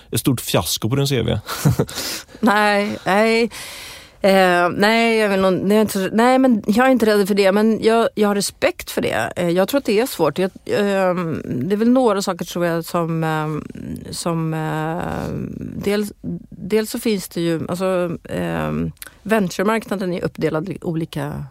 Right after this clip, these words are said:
Speaker 2: i olika steg.
Speaker 1: Mm.
Speaker 2: Eh, och, och, och det är uppenbart, ur ett entreprenörsperspektiv är det uppenbart att det behövs kapital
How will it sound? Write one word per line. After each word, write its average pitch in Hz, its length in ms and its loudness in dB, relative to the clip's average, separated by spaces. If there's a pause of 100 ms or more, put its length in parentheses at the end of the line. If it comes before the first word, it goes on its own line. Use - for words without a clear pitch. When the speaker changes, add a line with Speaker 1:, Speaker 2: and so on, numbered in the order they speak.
(160)
Speaker 2:
i 160 120 -6
olika 156 260 -4
steg. - 500 -10
Speaker 1:
Mm. 101 320 -2 (160)
Speaker 2:
Eh, - 420 -4 (100)
och, - 440 -4
och, 170 480 -8
och 170 140 -4
det 170 100 -2
är - 120 -6
uppenbart, 214 520 -2
ur 170 160 -2
ett - 160 -12
entreprenörsperspektiv 175 1000 -4
är 175 40 -2
det 165 60 0
uppenbart - 520 -8
att 131 200 -12
det 143 140 -6
behövs 135 320 -4
kapital 123 600 -4